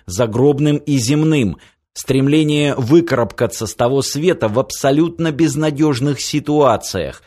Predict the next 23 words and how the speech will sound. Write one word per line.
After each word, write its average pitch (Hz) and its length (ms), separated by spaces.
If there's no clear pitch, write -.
когда 113 300
шансы 120 360
на 117 100
спасение 135 600
ничтожно 131 680
малы, 135 580
а 151 120
чаще 226 440
их 165 320
попросту 135 560
нет. 101 460
Принято 110 420
считать, 120 540
что - 180
в - 60
такие 180 320
минуты 175 380
перед 143 280
глазами 135 520
проносятся 143 680
самые 165 680
яркие 135 600
воспоминания, 113 1120